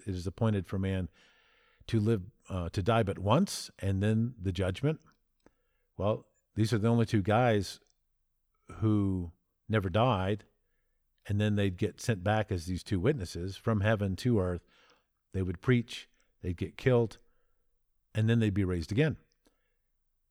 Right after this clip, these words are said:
So this would be, they get to die one time, having not died previously like everybody else, including Jesus, who ever was on the earth. So that's my reasoning there.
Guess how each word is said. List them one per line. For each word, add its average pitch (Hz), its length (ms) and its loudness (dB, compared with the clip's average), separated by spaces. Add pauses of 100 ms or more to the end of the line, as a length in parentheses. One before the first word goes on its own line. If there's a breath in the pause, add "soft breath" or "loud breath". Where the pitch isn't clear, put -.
(420)
So 95 560 0 (560)
this 107 300 0
would 104 120 0
be, 98 240 2
they 101 220 0
get 104 180 -2
to 98 100 -2
die 95 240 0
one 110 260 2
time, 95 380 -6 (100)
having 95 300 -2
not 95 240 -4
died 90 260 -4
previously 104 580 -2
like 85 200 -6
everybody 92 880 -2
else, 117 280 -2
including 98 400 0
Jesus, 117 480 -2 (500 soft breath)
who 95 340 -2
ever 95 320 -2
was 90 220 -2
on 82 160 -6
the 82 120 -2
earth. - 300 -2 (640)
So 101 140 -4
that's 107 240 2
my 90 80 -2
reasoning 82 440 -4
there. 80 340 -4